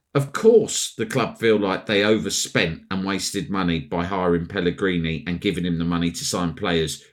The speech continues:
who didn't really work out. But that's all their fault. The chickens are coming home to roost now,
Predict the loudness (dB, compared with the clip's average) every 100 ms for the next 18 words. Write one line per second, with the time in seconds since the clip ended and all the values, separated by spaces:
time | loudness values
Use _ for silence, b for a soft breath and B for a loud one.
0 | -6 -2 0 -2 -2 -2 0 0 -2 -4
1 | -4 -4 -6 b b b -4 2 2 0
2 | -2 2 4 4 4 4 2 2 2 2
3 | -2 -14 _ _ _ -6 -2 0 0 -2
4 | -2 0 2 6 6 6 6 4 0 -4
5 | -2 0 2 0 -2 -2 -4 -4